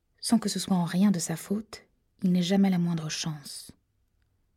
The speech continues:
Kimberly pressa ses mains sur ses yeux, refusant de voir ce qu'elle voyait, de savoir ce qu'elle savait. «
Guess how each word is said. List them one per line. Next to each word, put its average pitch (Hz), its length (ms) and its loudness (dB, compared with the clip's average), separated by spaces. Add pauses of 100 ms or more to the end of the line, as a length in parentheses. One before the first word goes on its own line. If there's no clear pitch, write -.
(360)
Kimberly 185 460 2
pressa - 320 -4
ses 180 160 -4
mains 180 160 4
sur 185 180 -6
ses 170 320 -4
yeux, 180 220 -4 (1040)
refusant 190 480 0
de 180 120 2
voir 170 300 -4
ce - 120 -16
qu'elle 170 160 -6
voyait, 156 380 -6 (720)
de 185 100 -4
savoir 170 400 -4
ce - 80 -8
qu'elle 160 220 -12
savait. « 156 360 -8